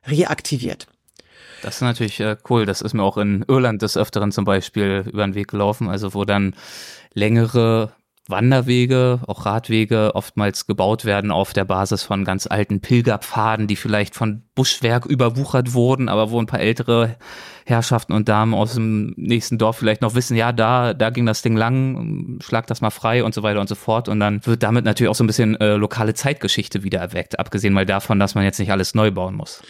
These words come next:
Speaker 1: Genau.
Speaker 2: Also zumindest nicht bei Null anfängt.
Speaker 1: Und dieser Weg verläuft eben auch auf tausend Kilometer von Hachinohe. Das ist also ein relativ großer Ort dort oben an der Küste, bis nach Soma.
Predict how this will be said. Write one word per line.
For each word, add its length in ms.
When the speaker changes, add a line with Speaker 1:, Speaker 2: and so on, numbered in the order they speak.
Speaker 1:
Genau. 240
Speaker 2:
Also 120
zumindest 260
nicht 100
bei 100
Null 220
anfängt. 500
Speaker 1:
Und 240
dieser 260
Weg 180
verläuft 440
eben 200
auch 320
auf 240
tausend 480
Kilometer 560
von 360
Hachinohe. 720
Das 160
ist 120
also 200
ein 120
relativ 440
großer 320
Ort 180
dort 140
oben 220
an 80
der 80
Küste, 400
bis 160
nach 340
Soma. 640